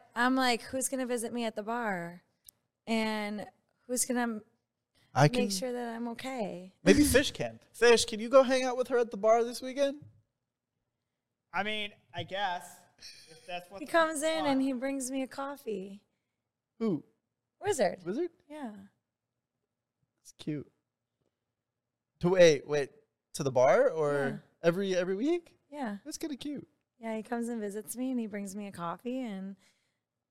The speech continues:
Speaker 1: and he sits at the bar and he just chats with me.
Speaker 2: And then goes to, uh, work?
Speaker 1: Yeah.
Speaker 2: That's cute.
Speaker 1: Well, not to work. He goes home.
Speaker 2: Oh. He doesn't work on the weekends?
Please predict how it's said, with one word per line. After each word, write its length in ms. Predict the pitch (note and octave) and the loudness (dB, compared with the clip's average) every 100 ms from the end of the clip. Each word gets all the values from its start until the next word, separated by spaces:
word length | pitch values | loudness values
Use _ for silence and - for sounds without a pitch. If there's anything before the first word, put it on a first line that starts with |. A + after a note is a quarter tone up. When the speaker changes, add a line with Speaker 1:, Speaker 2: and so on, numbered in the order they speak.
| - | -8
Speaker 1:
and 400 | G3+ G3+ G3 G3 | -6 -4 -6 -8
he 100 | G3+ | -6
sits 280 | - F#3 F#3 | -4 -4 -6
at 100 | F3+ | -12
the 60 | G3 | -8
bar 280 | E3 E3+ G#3+ | -8 -6 -6
and 280 | B3+ A3+ | -6 -8
he 80 | G3+ | -10
just 300 | F#3+ G3+ - | -12 -12 -10
chats 300 | - D4 - | -8 -8 -10
with 140 | F#3 F3+ | -14 -16
me. 260 | F3+ _ _ - | -20 _ _ -2
Speaker 2:
And 100 | A#2+ | -2
then 100 | A2+ | 0
goes 240 | A#2 - | -4 -4
to, 100 | B2 A#2+ | -8 -8
uh, 200 | A2 G#2+ A2 | -8 -8 -12
work? 360 | - A#2+ C3+ - _ _ | -6 -6 -6 -10 _ _
Speaker 1:
Yeah. 220 | G#3+ A3 F#3 _ _ _ | -18 -16 -18 _ _ _
Speaker 2:
That's 140 | D3+ _ | -20 _
cute. 300 | - B2 - | -10 -10 -4
Speaker 1:
Well, 260 | G3+ F#3+ - - _ _ | 0 0 0 -12 _ _
not 160 | F3+ - - | -18 -18 -18
to 100 | F3 | -14
work. 220 | D3+ D#3 | -12 -14
He 120 | - | -14
goes 200 | - E3 | -16 -14
home. 260 | - E3+ F#3+ _ _ _ _ A#2+ | -14 -14 -16 _ _ _ _ -10
Speaker 2:
Oh. 180 | A2+ - _ - | -10 -10 _ -4
He 60 | |
doesn't 180 | E3 F3 | -2 -2
work 160 | D3+ E3+ | -4 -6
on 100 | F#3+ | -8
the 60 | |
weekends? 320 | C4+ F4 F4+ | -8 -12 -20